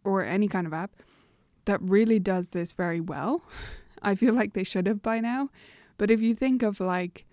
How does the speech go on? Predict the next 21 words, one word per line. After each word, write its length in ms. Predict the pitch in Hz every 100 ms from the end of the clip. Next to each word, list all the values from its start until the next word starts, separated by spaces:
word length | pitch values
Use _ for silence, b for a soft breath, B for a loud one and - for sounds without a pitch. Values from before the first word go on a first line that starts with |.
| b b b b
I 100 | 214
don't 140 | 202
know, 100 | 190
a 60 | 185
fitness 560 | - 208 196 - 180 190
or 100 | 185
even 240 | 185 185
a 100 | 175
diet 460 | 175 170 170 180 -
app 360 | 165 202 - -
where 140 | 196 190
they 140 | 175
have 240 | 185 180
reminders, 960 | 180 190 240 254 240 240 240 233 233 - B B B B -
or 160 | 214
even 320 | 208 220 220 - -
Duolingo. 880 | 190 240 254 247 226 202 175 156 180
Do 80 | 196
you 80 |
know 160 | 208 214
Duolingo? 840 | 196 220 208 208 208 208 226 269